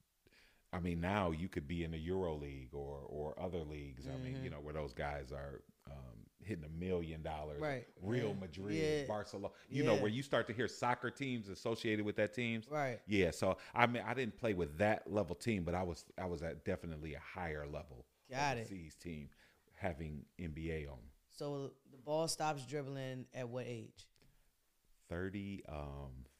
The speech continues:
Speaker 1: thirty-one years old.
Speaker 2: First year not playing, how, how are you?
Speaker 1: <clears throat>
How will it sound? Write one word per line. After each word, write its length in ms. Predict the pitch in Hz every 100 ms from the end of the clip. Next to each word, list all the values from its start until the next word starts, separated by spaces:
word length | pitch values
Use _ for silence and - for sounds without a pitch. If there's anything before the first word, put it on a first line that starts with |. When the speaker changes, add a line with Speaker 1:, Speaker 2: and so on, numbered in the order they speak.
| _
Speaker 1:
thirty-one 1300 | - 82 85 92 92 92 92 85 73 78 78 80 82 76
years 420 | 76 73 71 64 60
old. 320 | 50 50 - -
Speaker 2:
First 300 | 156 160 -
year 260 | 151 143
not 340 | 135 131 139 -
playing, 360 | 139 131 120 110
how, 200 | 113 117 110 -
how 180 | 117 110
are 120 | 107
you? 60 | 104 107 _ _ _ _ _ _ - - - _ _ _ _ _ _ _ _ - 151 - - -
Speaker 1:
<clears throat> 220 | - -